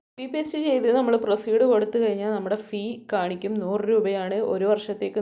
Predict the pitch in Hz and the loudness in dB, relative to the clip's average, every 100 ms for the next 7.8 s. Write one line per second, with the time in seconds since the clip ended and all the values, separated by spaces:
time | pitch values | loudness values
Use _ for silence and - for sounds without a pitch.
0 | 190 185 185 185 175 180 180 185 165 165 | -2 -4 -2 -2 -2 -2 -4 -2 -2 -2
1 | 185 175 170 170 165 254 - - - - | -2 -2 -4 -4 0 0 0 -12 -20 -20
2 | _ 185 233 220 254 240 220 220 240 226 | _ 2 4 6 4 4 2 0 0 2
3 | 214 208 202 180 202 247 - 202 196 214 | 2 2 -2 0 2 2 0 -6 -2 0
4 | 302 - - - _ _ _ 185 196 - | 0 -4 -20 -20 _ _ _ -4 0 0
5 | 208 208 233 240 247 226 208 214 302 - | -2 -2 0 0 2 2 2 2 0 0
6 | - - 202 196 208 220 226 214 190 185 | -6 -2 0 0 0 -2 -2 -2 -2 -2
7 | 202 - 175 180 - 214 185 190 | 0 2 2 0 -4 -2 -2 -2